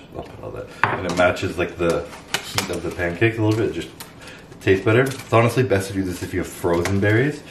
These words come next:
I used to always do it. You get frozen blueberries and you just put a cupful in the microwave. They turn into, like, like a blueberry, like, sauce, like, liquidy with some chunks.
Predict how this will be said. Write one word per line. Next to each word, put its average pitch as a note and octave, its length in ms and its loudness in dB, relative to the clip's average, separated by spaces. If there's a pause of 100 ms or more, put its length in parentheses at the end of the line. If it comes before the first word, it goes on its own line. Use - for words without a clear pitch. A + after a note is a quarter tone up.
(300)
I F2 40 0
used F2+ 160 -2
to F#2+ 60 2
always F#2 220 4
do G#2+ 160 6
it. D3 180 0 (260)
You F#2+ 60 -8
get G2 160 0
frozen G2 400 4
blueberries F#2+ 440 4
and G#2+ 100 0
you F#2 60 -2
just F2+ 180 -6
put F2+ 140 -4
a F2 40 0
cupful G#2 480 0
in F#2 120 0
the F2 60 -2
microwave. G#2+ 460 0
They G2 120 0
turn F#2+ 200 -2
into, F#2+ 220 -4
like, G2 240 0 (920)
like F2+ 140 -6
a E2 160 -2 (160)
blueberry, F2+ 640 0
like, E2 320 -4
sauce, - 640 -4 (180)
like, D#2 160 -10
liquidy G#2+ 500 -2
with - 140 -10
some E2 140 -10
chunks. A2 420 -2